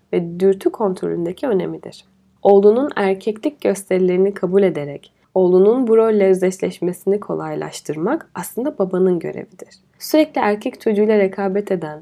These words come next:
onu yenmeye çalışan, en ufak erkeklik gösterisinde onu azarlayan bir baba aslında çocuğa öfke yüklemiş oluyor. Cinsiyet kimliğini kazanmasına engel oluyor hale geliyor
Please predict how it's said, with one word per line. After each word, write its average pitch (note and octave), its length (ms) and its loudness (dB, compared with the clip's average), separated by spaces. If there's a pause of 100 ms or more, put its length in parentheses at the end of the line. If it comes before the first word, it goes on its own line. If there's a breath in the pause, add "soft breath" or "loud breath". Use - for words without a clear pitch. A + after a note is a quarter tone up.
(140)
onu G3+ 180 0
yenmeye F#3 520 2
çalışan, D#3+ 560 -6 (280)
en B3+ 100 2
ufak A3 240 -4
erkeklik F#3 600 -2
gösterisinde G#3 680 -2
onu G3+ 320 -2
azarlayan F3 640 -4
bir E3 180 -2
baba F3 400 -4 (100)
aslında A#3+ 440 -2
çocuğa A#3 460 -2
öfke G#3+ 280 -6
yüklemiş E3 520 -6
oluyor. D#3+ 320 -12 (260)
Cinsiyet A#3 500 -2
kimliğini G3+ 420 2
kazanmasına F#3 640 -4
engel D#3+ 320 -8
oluyor D#3 320 -10
hale D#3 300 -10
geliyor E3 500 -4